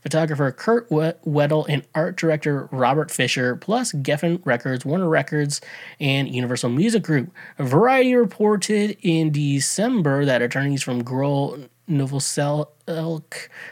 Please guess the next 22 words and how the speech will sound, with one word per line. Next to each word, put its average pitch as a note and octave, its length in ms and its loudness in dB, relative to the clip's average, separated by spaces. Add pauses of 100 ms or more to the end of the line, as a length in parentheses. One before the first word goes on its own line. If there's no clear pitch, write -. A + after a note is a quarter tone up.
(140)
I'm C3+ 160 -6
not C#3 160 -6
gonna C3 100 -12
say - 120 -10
his D3 120 -6
name, E3+ 220 -8
Weddle, D#3 360 4
Love, C#3+ 260 2
Cobain, C#3 520 0
Nirvana, C#3 600 0
L C3 160 2
L B2+ 80 -2
C, A3+ 360 -2
M D3 80 0
C C3+ 160 -2
A B2 60 2
Records, E3+ 400 0
U C3 100 0
M B2 120 0
G A#2+ 160 -2
Recordings, F#3 500 0
Inc, D#3 240 0